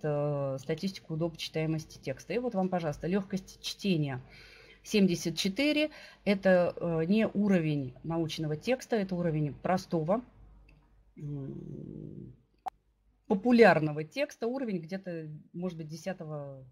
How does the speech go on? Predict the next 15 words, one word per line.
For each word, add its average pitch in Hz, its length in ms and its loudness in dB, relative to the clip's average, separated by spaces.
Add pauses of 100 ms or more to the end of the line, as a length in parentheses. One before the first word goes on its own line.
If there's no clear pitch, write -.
(180)
там, 135 160 -20
восьмого, 165 400 -4
десятого 151 400 -12
класса, 131 420 -16
да. 190 100 -14 (360)
Ну 277 80 -6
и 269 100 -2
уровень 226 380 0
образования, 190 760 -2 (300)
э, 135 440 -10 (440)
вот 165 100 -6
здесь 165 180 -6
хорошо, 180 320 -6
чтобы 151 260 -10
приближалось 160 800 -6